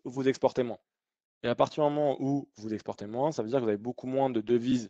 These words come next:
qui rentrent, vous avez beaucoup moins, tout simplement, voilà, d'euros ou de dollars. Et donc, mécaniquement, voilà, ça, ça, ça entraîne derrière, euh, d'importants problèmes, effectivement, euh, pour, euh, tous,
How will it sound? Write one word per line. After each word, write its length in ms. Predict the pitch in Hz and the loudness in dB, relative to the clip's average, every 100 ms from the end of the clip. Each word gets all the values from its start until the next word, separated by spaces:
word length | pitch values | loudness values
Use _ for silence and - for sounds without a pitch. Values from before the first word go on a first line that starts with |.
| _ | _
qui 200 | - 113 | -8 -2
rentrent, 380 | 104 139 180 120 | 2 2 2 -4
vous 60 | |
avez 100 | 104 | -4
beaucoup 260 | 104 120 123 | -2 -4 -4
moins, 220 | 123 127 | -4 -4
tout 440 | - - _ _ 104 | -6 -20 _ _ -10
simplement, 240 | 113 123 | -6 0
voilà, 200 | 117 107 | 4 4
d'euros 480 | 95 104 107 120 - | 2 -4 -2 -2 -2
ou 160 | 143 131 | -4 0
de 280 | 113 104 101 | 0 0 0
dollars. 400 | 110 123 165 - - - | 6 6 6 -2 -20 -6
Et 80 | 120 | -2
donc, 220 | 139 127 | 0 0
mécaniquement, 400 | 123 127 123 151 | 0 0 2 4
voilà, 260 | 131 - - | 4 4 -2
ça, 240 | - - | -12 -6
ça, 160 | 117 117 | -4 -2
ça 140 | 120 | -2
entraîne 320 | 120 - 139 | 0 2 6
derrière, 420 | 120 117 151 165 - _ _ _ - | 6 8 8 6 0 _ _ _ -2
euh, 580 | 117 107 104 104 104 110 | 2 2 2 0 -2 -4
d'importants 520 | 113 135 135 - 139 | 2 4 4 2 -2
problèmes, 560 | - 117 120 143 139 104 _ - | 2 4 8 8 6 -4 _ -14
effectivement, 680 | 110 113 - 113 120 139 110 | -8 -8 -8 -4 0 2 2
euh, 220 | 101 95 | 0 -4
pour, 400 | - 127 123 98 | -6 -4 -2 -2
euh, 180 | 95 98 - | -4 -8 -14
tous, 300 | - 113 | -16 -16